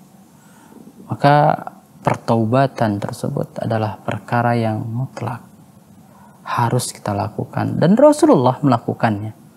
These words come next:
Setidaknya tujuh puluh kali dalam sehari Rasulullah beristighfar, wahai saudaraku. Rasulullah yang kita tahu bagaimana keimanan, kebersihan hatinya. Namun begitu,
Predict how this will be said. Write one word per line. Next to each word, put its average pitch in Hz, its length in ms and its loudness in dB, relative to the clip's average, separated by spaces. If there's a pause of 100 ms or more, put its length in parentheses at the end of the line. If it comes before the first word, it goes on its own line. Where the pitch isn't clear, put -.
(880)
Setidaknya 127 720 2
tujuh 131 340 2
puluh 127 240 2
kali 135 240 2
dalam 113 240 0
sehari 143 400 0
Rasulullah 156 400 2
beristighfar, 175 1040 2
wahai 117 160 -4
saudaraku. - 540 -4 (1120)
Rasulullah 139 480 2
yang 123 100 2
kita 123 240 -2
tahu 131 400 2
bagaimana 131 880 2 (480)
keimanan, 117 720 2 (160)
kebersihan 120 560 2
hatinya. - 560 -6 (1400)
Namun 104 320 -4
begitu, 156 560 0